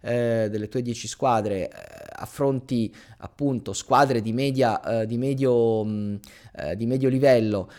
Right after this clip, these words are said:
e invece dall'altra parte, supponi, l'Inter ha il suo, le sue dieci e, e ha squadre di medio livello, dall'altra parte c'è la Juve, magari nel girone della Juve ci sono il Real Madrid e il Manchester United. Allora, tre punti,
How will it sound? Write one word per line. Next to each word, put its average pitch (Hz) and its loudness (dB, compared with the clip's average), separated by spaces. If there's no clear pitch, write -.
e 110 -2
invece 127 0
dall'altra 113 -4
parte, 117 0
supponi, 117 -4
l'Inter 143 0
ha 117 -2
il 113 -2
suo, 123 0
le 110 0
sue 120 -4
dieci 143 -2
e, 104 -4
e 98 -2
ha 113 0
squadre 117 0
di 113 -4
medio 117 -2
livello, 107 -2
dall'altra 117 -6
parte 131 -4
c'è - -6
la 135 -2
Juve, 135 -2
magari 120 -4
nel 113 -4
girone 123 -4
della 120 -2
Juve 117 -2
ci - -14
sono 113 -8
il 107 -6
Real 113 -4
Madrid 117 -4
e 117 -4
il 110 -6
Manchester 110 -8
United. 104 -6
Allora, 107 -4
tre 131 -4
punti, 135 -4